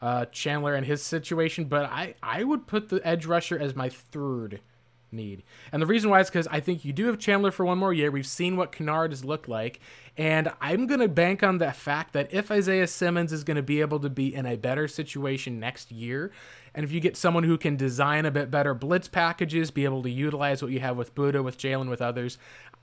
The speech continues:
I think that you can get by with being able to blitz some of those guys a lot more often. I think that you can wait until, if you wanted to, twenty twenty-two for your edge rusher, knowing at least, hey, if Chandler Jones has a career year,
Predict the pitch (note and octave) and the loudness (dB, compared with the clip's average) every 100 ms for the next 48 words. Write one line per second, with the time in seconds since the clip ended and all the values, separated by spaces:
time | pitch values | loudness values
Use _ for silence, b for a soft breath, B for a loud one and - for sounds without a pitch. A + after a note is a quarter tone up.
0 | - - G#3 B3 - G#3 A3 D#3+ D#3+ G#3+ | -8 -2 -2 -2 0 2 4 4 4 4
1 | A3 E3+ C#3+ E3 E3 C#3 G#3 - F3+ D#3+ | 4 4 4 4 4 4 0 2 2 2
2 | D3+ C#3 C3 F3+ - - E3 D#3 C3+ C3 | 2 0 0 -2 0 0 2 2 2 0
3 | B2+ C3+ C3 B2 A#2+ A#2+ C3 C#3 C#3+ C#3 | 0 -2 0 -2 -4 -4 -4 -2 0 0
4 | A#2 A2+ - F3 - B3 G3+ - - - | 0 -4 -4 -4 -4 -6 -6 -8 -14 -4
5 | F3+ G#3+ F3 D#3 G3+ G#3 D#3 D#3 E3 D#3 | -2 0 0 2 0 0 2 2 2 -2
6 | D#3+ E3 G3 B B B - G#3+ B3+ G#3+ | 0 0 0 B B B -6 -2 0 0
7 | - D#3 D#3+ - - E3+ E3+ E3+ - D#3 | -2 -4 -4 -8 -4 0 0 -2 -4 -2
8 | D3 C#3 - - - A3+ A#3 D#3+ D#3+ B | 0 -2 -6 -16 -10 -4 0 2 0 B
9 | B B - E3 D3+ D3 C#3 C3+ C3 - | B B -4 2 2 2 0 0 0 -2
10 | D3 C3+ D#3+ E3 D#3 C#3+ C#3 C3+ E3+ D#3+ | -4 2 4 4 4 2 0 0 2 2
11 | C3+ - - F3+ F3+ D#3 D#3+ E3 - - | 2 0 0 2 4 4 4 2 -2 -2
12 | D3+ E3 E3+ F#3 F3+ F#3 F#3 G3+ | 0 0 0 4 4 4 4 2